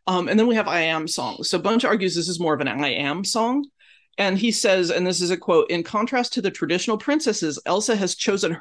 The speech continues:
her form of freedom by isolating herself and shutting herself in."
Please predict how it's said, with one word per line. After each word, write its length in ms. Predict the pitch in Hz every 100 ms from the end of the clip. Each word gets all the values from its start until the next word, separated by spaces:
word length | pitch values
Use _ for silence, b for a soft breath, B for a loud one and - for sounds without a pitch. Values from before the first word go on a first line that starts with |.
| -
her 120 | 294
form 320 | - 269 226
of 120 | 175 -
freedom 420 | - 156 151 143
by 180 | 160 -
isolating 600 | 151 185 208 165 147 139
herself 480 | 139 139 139 135 127
and 160 | - 147
shutting 440 | - 156 160 160
herself 560 | 151 143 - 131 120 -
in." 400 | - 131 - -